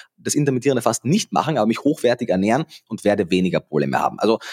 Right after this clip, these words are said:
lange Rede, kurzer Sinn, man sollte sich, finde ich, nicht in so kleinen Details verfangen, gerade wenn man die Basics noch nicht abgedeckt hat.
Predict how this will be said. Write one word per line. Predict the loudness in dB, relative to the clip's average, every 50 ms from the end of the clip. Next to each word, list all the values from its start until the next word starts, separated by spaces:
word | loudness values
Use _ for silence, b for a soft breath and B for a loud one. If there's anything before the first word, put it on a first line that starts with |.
| B B B
lange | -2 0 2 2 2 2
Rede, | 0 0 0 0
kurzer | -2 -2 0 0 2
Sinn, | 2 2 0 0 0
man | -2 0 0 2
sollte | 2 0 0 0 -2
sich, | -8 -8 -10 -4
finde | -2 0 2 2
ich, | 0 0 0
nicht | 0 0 0 0 -2 -2
in | -2 0
so | 0 -2
kleinen | -2 0 0 2 2 2 0 0 0
Details | 0 -2 _ 0 2 2 2 0
verfangen, | 0 -4 -4 0 0 0 2 2 0 -2 -4 B B B B _
gerade | 0 0 2 2 2 2 2 2 2 0
wenn | 2 2 0
man | 0 -2
die | -2 -4 _
Basics | _ 0 2 2 2 0 -2 -4 -4 -4 -4
noch | -4 -4 -2
nicht | 0 -2 -2 -2 -2 -4
abgedeckt | -4 -4 -4 _ -4 -2 0 0 -2 -2 0 -2
hat. | -2 -2 -2